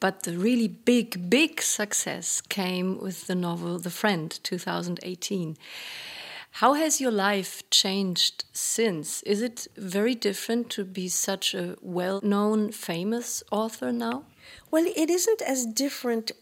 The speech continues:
Speaker 2: as it might have been. And I say that because by the time the National Book Award was given to me, what brought that book so much attention, it was November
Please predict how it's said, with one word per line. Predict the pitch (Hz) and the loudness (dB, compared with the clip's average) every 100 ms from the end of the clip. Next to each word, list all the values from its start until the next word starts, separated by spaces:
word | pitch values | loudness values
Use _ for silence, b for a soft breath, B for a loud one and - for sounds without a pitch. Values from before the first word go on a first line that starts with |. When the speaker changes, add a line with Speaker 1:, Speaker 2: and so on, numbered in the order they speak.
| - | -2
Speaker 2:
as | 214 220 214 - | 0 2 -2 -2
it | 214 - | -2 0
might | 214 220 208 | 2 4 2
have | 185 175 | 0 -4
been. | - 131 71 - 220 B B B - | -4 -4 -4 -8 -12 B B B 0
And | 247 | 2
I | 262 | 4
say | 262 - 294 | 4 4 4
that | 302 285 269 | 4 2 0
because | 233 - 240 233 220 220 - - B B B B B B B | -6 -4 0 0 2 2 0 -2 B B B B B B B
by | - 214 254 | -2 4 4
the | 262 | 4
time | 269 - - 302 311 320 320 311 - _ _ - | -2 -4 -2 -2 0 0 -2 -2 -6 _ _ -10
the | 202 240 240 226 | -4 -2 0 0
National | 226 226 226 240 220 | 2 2 0 -2 -2
Book | 214 262 262 | 2 0 2
Award | 247 208 190 180 170 170 - _ - - | 0 -2 -4 -2 -2 -4 -12 _ -20 -10
was | 180 185 | -2 -2
given | - 202 196 196 | 0 -2 0 0
to | 196 | 0
me, | 190 196 - | 0 0 -2
what | 190 196 - 202 | 0 0 -2 0
brought | 208 208 | 2 4
that | 202 185 | 2 0
book | 196 196 | -4 -4
so | - 202 | -2 -2
much | 185 180 | -2 -6
attention, | 175 - 202 196 - 165 165 | -10 -6 -4 -4 -6 -6 -6
it | - 185 - | -4 -4 0
was | 202 202 202 | 0 0 -2
November | 202 214 208 226 254 240 226 214 | 0 2 2 2 2 2 2 0